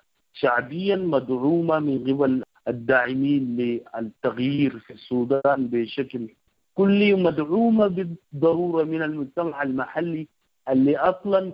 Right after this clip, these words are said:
كل مرة بيحصل اتفاق ما بين الأطراف وبيحصل مش خروقات، بيحصل انهيار كامل أو تسبب في انهيار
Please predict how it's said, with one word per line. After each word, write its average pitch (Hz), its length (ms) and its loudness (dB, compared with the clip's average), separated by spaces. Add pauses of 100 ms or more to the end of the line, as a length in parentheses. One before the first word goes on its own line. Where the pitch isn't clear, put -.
كل 254 340 4
مرة 147 420 0 (480)
بيحصل 175 600 0
اتفاق 151 640 -2
ما 131 160 0
بين 165 260 2
الأطراف 160 680 0 (840)
وبيحصل 160 1900 -2 (200)
مش 151 320 -8
خروقات، 143 720 2
بيحصل 175 640 -2
انهيار 165 680 0 (180)
كامل 185 380 2
أو 170 120 0
تسبب 180 600 -4 (160)
في 147 200 -2
انهيار 170 520 2